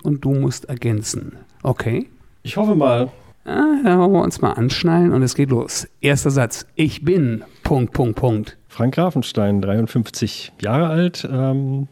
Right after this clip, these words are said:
Speaker 2: verheiratet mit einem Sohn, mit dem ich gern reise.
Speaker 1: Das machen ich und meine Agentur. Punkt, Punkt, Punkt.
Speaker 2: Wir machen Tourismusmarketing. Das klingt für die meisten wahrscheinlich ein bisschen schräg, weil man das dann immer sehr lange ausholen muss. Also wir vermarkten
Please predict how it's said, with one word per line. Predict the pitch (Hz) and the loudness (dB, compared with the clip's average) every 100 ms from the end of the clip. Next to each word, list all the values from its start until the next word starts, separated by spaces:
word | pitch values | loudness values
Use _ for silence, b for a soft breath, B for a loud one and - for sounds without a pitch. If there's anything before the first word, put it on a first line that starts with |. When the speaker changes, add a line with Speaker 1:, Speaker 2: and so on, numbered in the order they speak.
| _ | _
Speaker 2:
verheiratet | - 107 139 156 151 - | -4 -2 0 -2 -4 -4
mit | 120 | 0
einem | 117 | 0
Sohn, | 104 127 170 175 | 2 2 2 0
mit | 131 | 0
dem | 127 | 0
ich | 120 | 0
gern | - 113 | 0 -2
reise. | 107 107 139 190 196 | 0 0 2 0 0
Speaker 1:
Das | 135 135 | -2 2
machen | 135 131 127 - | 2 2 2 2
ich | 190 254 - - _ | 0 0 -4 -18 _
und | 165 | -2
meine | 156 147 156 | 2 2 2
Agentur. | 143 143 - 190 120 - | 0 -2 -2 -2 -4 -4
Punkt, | - 120 110 | -2 0 0
Punkt, | - 110 | -2 -4
Punkt. | - 110 104 - - - | 0 -2 -2 -10 -20 -18
Speaker 2:
Wir | 110 139 | -6 -2
machen | 156 156 156 151 156 | -2 0 2 2 2
Tourismusmarketing. | - 160 170 - 113 131 110 101 123 - 110 | 0 0 2 0 0 2 0 2 -2 0 0
Das | 107 - | 0 -2
klingt | - 131 | -2 -2
für | - | 0
die | 123 | 2
meisten | 113 120 - 120 | 2 0 0 0
wahrscheinlich | 110 123 117 | 0 0 0
ein | 113 | 0
bisschen | 120 - 110 | -2 -2 -2
schräg, | - 123 180 180 | 0 0 2 0
weil | 123 | 2
man | 120 | 2
das | 120 - - - 131 | 2 -2 -6 -8 -2
dann | 131 | 0
immer | 127 127 | 2 0
sehr | 110 139 | 2 0
lange | 156 139 123 | 0 0 0
ausholen | 139 185 - 175 170 160 | 0 0 0 2 2 2
muss. | 160 165 - | 2 0 -4
Also | - 135 | -8 -4
wir | 123 120 | -2 -2
vermarkten | 127 120 123 143 143 135 | 0 0 0 -2 0 0